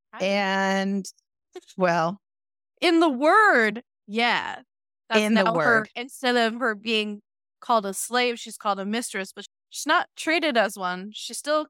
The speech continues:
Speaker 1: treated as a slave. <laughs> So.
Speaker 2: Right. So she's kind of allowed, but as long as she is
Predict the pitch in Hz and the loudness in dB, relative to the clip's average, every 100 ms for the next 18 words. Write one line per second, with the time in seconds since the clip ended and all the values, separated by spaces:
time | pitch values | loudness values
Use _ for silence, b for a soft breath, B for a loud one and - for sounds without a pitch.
0 | - 294 269 269 269 226 - 240 175 269 | -10 -8 -6 -4 -4 -6 -4 -2 -2 -4
1 | 247 - - - - - 202 - - _ | -10 -20 -16 -12 -10 -6 -6 -6 -12 _
2 | _ _ _ _ - - - - - _ | _ _ _ _ -4 -4 -4 -12 -20 _
3 | _ - - 285 269 262 254 247 240 196 | _ -8 0 2 2 2 4 2 0 -2
4 | - _ _ _ _ _ - - 285 - | -10 _ _ _ _ _ -8 -4 -6 -6
5 | - 285 320 370 311 - 220 214 196 175 | -2 2 2 0 -2 -4 -4 -2 0 0
6 | 170 180 214 220 _ _ _ _ _ 190 | -2 -4 -8 -12 _ _ _ _ _ -2
7 | - 185 180 190 196 208 214 - - 196 | 0 -2 0 2 2 2 -2 -4 -2 -2
8 | 190 190 190 190 _ _ _ _ - 196 | 0 0 -2 -4 _ _ _ _ -2 0
9 | 190 185 185 180 | 2 0 -4 -6